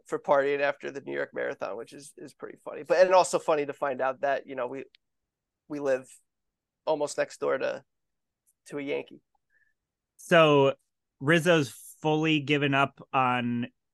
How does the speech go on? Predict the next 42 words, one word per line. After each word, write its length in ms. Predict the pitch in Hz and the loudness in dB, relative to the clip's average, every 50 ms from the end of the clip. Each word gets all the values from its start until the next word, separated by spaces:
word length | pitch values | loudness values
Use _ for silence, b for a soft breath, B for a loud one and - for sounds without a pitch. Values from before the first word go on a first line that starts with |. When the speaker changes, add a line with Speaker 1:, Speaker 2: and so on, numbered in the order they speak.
| _ _ _ | _ _ _
Speaker 2:
his 260 | - 131 135 123 113 - | -6 -6 -6 -4 -4 -2
eyes 520 | - 117 120 123 123 127 131 135 131 127 - | 0 2 4 4 4 4 2 0 -2 -4 -6
and 200 | - 135 120 120 | -6 -4 -2 0
is 160 | 120 113 - | -2 -2 -2
just 220 | - 127 113 - | -2 -4 -4 0
focusing 480 | - 139 123 104 - 127 - 135 127 120 | 0 0 0 2 0 -2 0 0 2 2
on 140 | 113 117 117 | 2 2 2
other 240 | 120 123 120 123 117 | 2 2 2 0 0
senses 460 | - 139 127 123 - 139 135 123 117 | 0 0 -2 0 -2 -2 -4 -2 0
now. 300 | 143 139 139 139 131 - _ _ - | 2 2 2 2 0 -4 _ _ -4
Just 220 | 139 127 - - | -4 -4 -2 0
like, 180 | 135 123 120 180 | 2 4 6 6
Speaker 1:
Yeah, 120 | 170 151 | 6 6
right? 180 | 135 135 147 156 | 6 6 6 6
Speaker 2:
"I'm 60 | 160 | 6
gonna 120 | 175 180 | 6 6
go 160 | 165 170 147 | 6 6 4
Speaker 1:
<laughs> 180 | 139 - - - | 4 2 0 2
Speaker 2:
full 240 | 170 165 160 160 151 | 4 4 4 2 2
ears. 420 | 139 143 143 131 117 110 104 - - | 2 2 2 2 2 -2 -4 -4 -6
If 180 | 139 131 - | -6 -4 0
my 140 | 156 147 147 | 2 2 4
eyes 260 | 147 156 175 175 156 | 4 4 4 4 2
aren't 140 | 175 175 156 | 2 2 4
Speaker 1:
Yeah. 80 | 151 180 | 4 4
Speaker 2:
gonna 100 | 185 175 | 4 4
work, 280 | 180 190 196 185 - | 4 2 2 0 -2
you 80 | 165 160 | -2 0
know 120 | 170 165 | 2 4
what? 240 | 165 165 170 165 - - | 4 4 4 4 2 -4
We're 160 | - 147 151 | -6 -6 -4
gonna, 260 | 156 160 151 143 139 - - | -2 0 0 0 -2 -2 -4
we're 100 | - 156 | -4 -2
gonna 100 | 165 160 | 0 2
make 140 | 156 147 131 | 2 2 0
it 80 | 143 131 - | 0 0 2
all 240 | 139 151 160 165 139 | 4 4 4 4 4
auditory 600 | 120 135 139 131 123 - 117 107 95 92 90 - | 4 2 2 2 0 -4 -8 -8 -8 -8 -10 -12
from 180 | - 107 101 | -12 -12 -8
here 160 | 98 110 104 | -6 -4 -2
on 160 | 95 98 98 92 | -2 -2 -2 -4
out." 180 | 87 87 - | -6 -8 -10